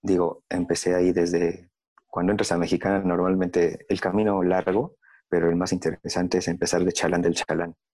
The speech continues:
Hasta que recorres todas las posiciones, desde estar barriendo los talleres, literalmente, barrer, ser chalán de los técnicos,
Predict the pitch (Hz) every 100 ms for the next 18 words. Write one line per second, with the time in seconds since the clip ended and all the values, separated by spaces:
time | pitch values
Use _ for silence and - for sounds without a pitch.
0 | _ _ _ _ _ _ _ _ _ -
1 | 95 92 92 85 101 98 - 101 101 95
2 | - 87 85 95 98 92 87 85 85 87
3 | 87 95 98 - - 104 104 92 95 95
4 | 87 - 85 92 95 185 - _ _ _
5 | 98 90 87 87 90 87 180 185 151 -
6 | 87 87 87 - 95 98 87 87 90 87
7 | 87 85 - 87 87 - 202 -